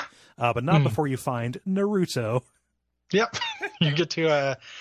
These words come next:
Speaker 2: the, the little, everyone's favorite orange man with the headband,
Speaker 1: <laughs>
Speaker 2: Naruto.
Speaker 1: Ah.
Speaker 2: Um, I don't know enough about Naruto to goof on it.
Speaker 1: Uh,
Speaker 2: I know he's an orange man with a headband, but
Speaker 1: Yep.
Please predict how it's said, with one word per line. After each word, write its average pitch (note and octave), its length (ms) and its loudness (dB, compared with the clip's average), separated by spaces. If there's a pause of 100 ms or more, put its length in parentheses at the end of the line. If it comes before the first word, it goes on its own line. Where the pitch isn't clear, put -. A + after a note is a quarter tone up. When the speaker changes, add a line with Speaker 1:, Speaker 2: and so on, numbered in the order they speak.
(240)
Speaker 2:
the, C#3+ 160 2
the C3+ 160 0
little, D#3+ 420 -2
everyone's F#3+ 340 2
favorite E3+ 280 -2
orange D3+ 320 2
man D3+ 260 -2
with D3 140 -4
the B2+ 80 -2
headband, A2+ 600 -4 (240)
Speaker 1:
<laughs> - 0 - (640)
Speaker 2:
Naruto. C3+ 580 2 (180)
Speaker 1:
Ah. - 1120 -4
Speaker 2:
Um, B2 160 -4 (200)
I E3 60 0
don't D#3+ 100 0
know C3 100 0
enough B2 200 -4
about A2+ 180 -4
Naruto A#2 320 -8
to A2+ 80 -10
goof A#2 280 -6
on A2 120 0
it. A#2 160 0 (240)
Speaker 1:
Uh, C3+ 240 -6
Speaker 2:
I C3 60 0
know C3+ 120 4
he's C3 120 0
an A#2+ 80 -2
orange B2 240 2
man A#2+ 220 -2
with A2+ 120 -6
a G#2+ 60 -6
headband, G#2+ 480 -4
but A2 160 2
Speaker 1:
Yep. C#3+ 160 -10